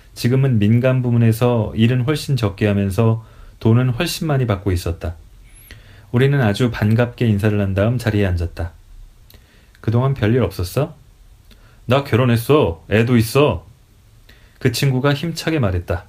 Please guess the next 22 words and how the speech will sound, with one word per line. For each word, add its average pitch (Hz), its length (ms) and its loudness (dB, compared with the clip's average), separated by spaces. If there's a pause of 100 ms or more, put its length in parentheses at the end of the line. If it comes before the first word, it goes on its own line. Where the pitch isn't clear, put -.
(880)
곧이어 139 360 2
우리는 120 480 2
아이가 120 420 2
얼마나 113 420 2
사랑스러운지에 113 920 0
대해 104 300 2
맞장구를 131 720 -2
쳐가며 120 540 0
이야기를 101 440 0
했다. 85 300 -6 (1000)
"맞아. 87 540 0
사는 123 380 -2
게 101 100 0
참 104 220 -2
행복해. 117 640 -2 (400)
아내가 120 320 2
일도 117 400 2
그만둬서 110 800 2 (320)
애한테도 120 420 0
완전 113 380 0
잘 95 180 0
됐지. 92 460 -2